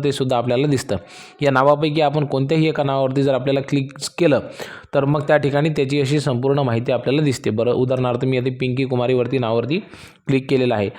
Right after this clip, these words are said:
तर बघा, तुम्हाला त्या ठिकाणी वेगळे नावं दिसतात. तर आता ज्या विद्यार्थ्याची माहिती भरायची आहे किंवा ते ईकेवायसी करायची असेल तर त्यांच्या नावावरती आपण क्लिक केल्याच्यानंतर आपल्याला काय करते की समोरची माहिती अशा पद्धतीने येते, बरोबर आहे. आता की जसं की इथे पियुष मा-,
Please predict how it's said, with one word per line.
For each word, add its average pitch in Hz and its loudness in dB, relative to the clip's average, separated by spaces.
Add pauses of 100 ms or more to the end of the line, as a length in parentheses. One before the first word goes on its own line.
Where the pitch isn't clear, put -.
(280)
तर 131 0
बघा, 147 4
तुम्हाला 151 2
त्या 147 2
ठिकाणी 139 0
वेगळे 135 2
नावं 127 0
दिसतात. 113 -2 (320)
तर 139 0
आता 143 2
ज्या 147 2
विद्यार्थ्याची 151 2
माहिती 131 0
भरायची 131 0
आहे 139 0
किंवा 139 0
ते 131 -2
ईकेवायसी 139 0
करायची 123 0
असेल 107 0 (300)
तर 127 -2
त्यांच्या 135 0
नावावरती 143 0
आपण 143 0
क्लिक 165 -2
केल्याच्यानंतर 143 0 (420)
आपल्याला 143 2
काय 160 2
करते 127 0
की 147 0
समोरची 147 0
माहिती 127 0
अशा 131 0
पद्धतीने 131 0
येते, 113 0
बरोबर 143 2
आहे. 107 0
आता 104 -2
की 123 -2
जसं 123 -2
की 131 -2
इथे 135 -2
पियुष 131 0
मा-, 117 0